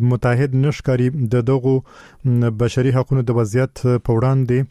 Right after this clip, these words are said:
د خرابۍ په وړاندې د مبارزې لپاره فکر کوي چې دوی تعهد لري؟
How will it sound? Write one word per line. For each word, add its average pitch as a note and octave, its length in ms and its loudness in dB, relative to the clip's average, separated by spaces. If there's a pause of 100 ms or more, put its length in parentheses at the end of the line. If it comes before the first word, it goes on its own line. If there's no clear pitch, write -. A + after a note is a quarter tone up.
(100)
د A#2 180 0
خرابۍ B2+ 380 0
په B2+ 140 -6
وړاندې B2+ 240 2
د A#2+ 100 0
مبارزې A#2 440 0
لپاره C3+ 240 0
فکر E3+ 300 -2
کوي E3 200 0
چې D#3 80 -4
دوی D3+ 180 0
تعهد C3+ 380 0
لري؟ C#3+ 240 0